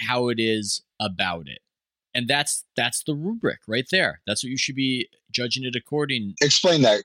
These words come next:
Speaker 2: Go into a little bit more detail.
Speaker 1: So y-, you're watching an action movie. It's a great action movie. You shouldn't go, "Ah, this is just slop for troglo-, troglodytes. This isn't The Godfather Part Two. Ugh, I give it a, a three out of ten."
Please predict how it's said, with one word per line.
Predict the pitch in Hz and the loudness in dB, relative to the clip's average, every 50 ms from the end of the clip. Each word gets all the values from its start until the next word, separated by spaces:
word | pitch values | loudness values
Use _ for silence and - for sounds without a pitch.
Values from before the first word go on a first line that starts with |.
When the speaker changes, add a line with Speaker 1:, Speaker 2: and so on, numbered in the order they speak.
| - - | 4 6
Speaker 2:
Go | 131 151 151 | 6 6 8
into | 143 135 127 | 8 8 8
a | |
little | 120 120 117 110 107 | 8 8 8 8 8
bit | 107 | 8
more | 107 101 | 6 6
detail. | 98 95 98 95 - - 82 78 82 85 - | 6 6 4 4 4 4 2 2 2 0 -2
Speaker 1:
So | - - - 196 | -2 0 2 2
y-, | 185 151 156 160 160 160 - | 2 2 0 -4 -6 -6 -2
you're | 156 165 170 | 0 2 2
watching | 165 165 165 165 165 - 165 | 4 4 2 2 2 0 0
an | 143 | 2
action | 139 135 135 139 - - 156 139 | 2 2 2 2 0 -2 -4 -2
movie. | 131 127 113 120 | -2 -2 0 0
It's | 113 104 - | 0 0 0
a | 120 | -2
great | 107 117 113 107 | 0 0 2 2
action | 104 104 107 113 - - 120 98 | 2 2 0 0 0 -2 -4 -2
movie. | 90 87 87 85 80 87 | -4 -4 -4 -4 -4 -4
You | 87 90 98 104 | -2 -2 0 0
shouldn't | 107 - - 147 131 123 117 104 | 0 0 0 -2 -2 -4 -4 -2
go, | - 110 101 101 - - | 0 0 0 0 -2 -4
"Ah, | - 120 110 101 98 | -4 -4 -4 -4 -2
this | 101 113 - - | -2 -2 0 -2
is | 113 101 92 - | -2 -2 -4 -2
just | - - 107 101 92 87 - - - - _ _ _ _ _ _ _ _ - | -2 -2 -2 -2 -4 -2 -4 -4 -6 -8 _ _ _ _ _ _ _ _ -6
slop | - - - - - - 135 127 127 123 120 113 - - | 0 2 2 4 2 2 4 4 4 4 2 2 -2 -8
for | - 120 107 | -6 -4 -2
troglo-, | - - - 135 120 113 117 104 98 110 - _ - - | -2 0 2 2 2 2 2 0 -4 -8 -8 _ -14 -8
troglodytes. | - - 123 113 110 110 101 104 98 90 87 87 85 82 - | -6 0 2 2 2 2 0 -2 -2 0 -2 -2 -2 -4 -2
This | - 151 135 139 | -2 0 0 0
isn't | 139 117 120 120 92 | 0 -2 -4 -4 -4
The | 104 95 | -6 -6
Godfather | - - 92 92 92 90 90 - - 98 92 92 87 87 85 | -4 -2 -2 -2 -2 -4 -4 -2 -2 0 0 0 -2 -4 -6
Part | - - 95 90 87 - - | -4 -4 -4 -4 -4 -6 -6
Two. | - - 98 95 98 101 113 123 131 _ _ _ _ _ _ - - | -4 -2 0 0 0 0 -2 -4 -6 _ _ _ _ _ _ -2 2
Ugh, | 135 127 113 104 90 - - - - - - | 2 4 2 2 -2 -4 -6 -8 -10 -8 -4
I | 104 113 | -4 -2
give | 104 110 127 120 | 0 0 0 2
it | 117 110 | 2 0
a, | 107 104 98 92 - | 0 0 -2 -2 -2
a | 107 98 | -4 -4
three | - - - - 131 131 120 | -4 -4 -8 -4 -2 0 2
out | 113 104 98 | 2 0 0
of | 90 85 | -2 -6
ten." | - - 135 127 104 - | -4 -4 -2 -2 -2 -4